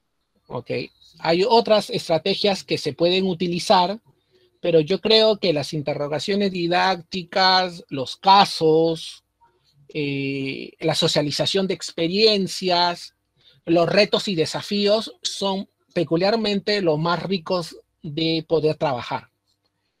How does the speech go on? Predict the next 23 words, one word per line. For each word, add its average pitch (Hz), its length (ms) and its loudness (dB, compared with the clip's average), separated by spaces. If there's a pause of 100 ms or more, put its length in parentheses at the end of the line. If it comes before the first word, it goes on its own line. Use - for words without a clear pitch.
Y 143 120 -2
los 131 220 -4
animo 156 520 -4 (100)
a 135 180 -8
que 127 220 -10
hagan 151 320 -2
eso. 165 340 -6 (1400)
¿Qué 262 180 6
otra 254 280 2
cosa - 480 0
no 165 280 0
esperemos 226 880 4 (420)
que 165 80 -6
exista 151 720 -6
acá? 110 340 -12 (1800)
Y 156 180 -4
eso, 202 340 -4
los, 170 380 -6 (100)
y 196 300 -6
eso 233 280 -2
es 196 140 -6
bueno 196 360 -2
que 165 340 -6